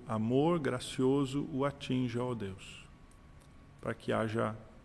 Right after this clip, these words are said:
perdão e transformação. Fica conosco, ó Deus, nesse santo dia, ajuda-nos a guardá-los,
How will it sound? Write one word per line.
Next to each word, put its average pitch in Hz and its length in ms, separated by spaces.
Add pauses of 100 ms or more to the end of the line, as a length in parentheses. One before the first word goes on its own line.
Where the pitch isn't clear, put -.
(140)
perdão 113 560
e 113 40
transformação. 117 960 (720)
Fica 139 220
conosco, 143 520
ó - 20
Deus, 131 280
nesse 123 300
santo 127 440
dia, 170 420 (400)
ajuda-nos 120 540
a 117 40
guardá-los, 123 840